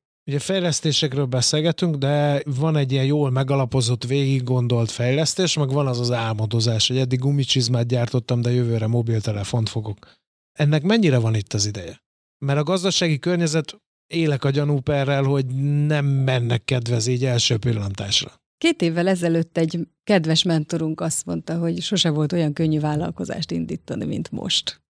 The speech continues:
Speaker 2: Hát ezzel lehet vitatkozni, ez egy jó kérdés. Egyébként, ha azt gondolom végig, hogy biztos vannak vállalkozók, akikben már nincs meg az az erő, hogy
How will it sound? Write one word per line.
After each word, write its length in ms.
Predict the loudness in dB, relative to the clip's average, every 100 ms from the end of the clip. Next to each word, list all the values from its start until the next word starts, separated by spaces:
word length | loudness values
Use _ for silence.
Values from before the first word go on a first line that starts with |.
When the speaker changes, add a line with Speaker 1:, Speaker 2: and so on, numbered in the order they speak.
| -6
Speaker 2:
Hát 140 | -2 0
ezzel 180 | 2 2
lehet 260 | 0 0
vitatkozni, 800 | 0 -2 -2 -12 -8 -8 -4 -4
ez 140 | -2
egy 160 | -2 0
jó 180 | -2 -2
kérdés. 720 | -8 -8 -6 -2 2 4 2 0 -14 _ _
Egyébként, 460 | 2 2 4 2 0
ha 140 | -2
azt 220 | -2 0
gondolom 480 | 0 0 0 0 0
végig, 460 | 0 0 -2 -6 -6
hogy 320 | -4 -4 -4 _ _ _ -2
biztos 360 | -2 0 0 0
vannak 400 | 0 0 -2 -2 -2
vállalkozók, 760 | 2 2 4 2 0 -2 -2 -2
akikben 460 | -4 -6 -2 0 2
már 160 | 2
nincs 340 | 4 4 4 0
meg 160 | 0
az 100 | 0
az 140 | 0 0
erő, 320 | 0 0 0
hogy 300 | -2 -2 -4